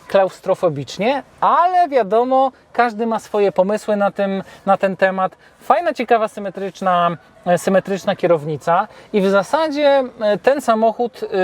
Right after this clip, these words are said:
e, ma ekran centralny, że ma ekran centralny, ma ekran za kierowcą, który jest całkiem spory, który wyświetla nam bardzo wiele informacji,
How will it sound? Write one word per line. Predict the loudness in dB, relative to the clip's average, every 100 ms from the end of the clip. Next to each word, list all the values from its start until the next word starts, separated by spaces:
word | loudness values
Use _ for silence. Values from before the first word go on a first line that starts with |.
| 2 2
e, | 2
ma | 0 2 2 2
ekran | -4 -2 -2 -2
centralny, | -2 0 2 2 0 -2 -4 -2
że | -2 -2 -2
ma | 0 0 0
ekran | -2 -2
centralny, | -2 0 0 2 0 -2 -6 -12 -8
ma | 0 0 0
ekran | -4 -4 -4 -6 _ -10
za | -2 -2
kierowcą, | 0 2 2 0 -6 -8
który | -4 -2
jest | -2 -2
całkiem | -2 -2 -4
spory, | -8 -2 0 -2
który | -4 -4
wyświetla | -4 -2 -2 0 -2
nam | -2 -4 -6 -18 -10
bardzo | 2 2 2 0 2
wiele | 4 2
informacji, | -2 -4 -4 -4 -8 -8 -10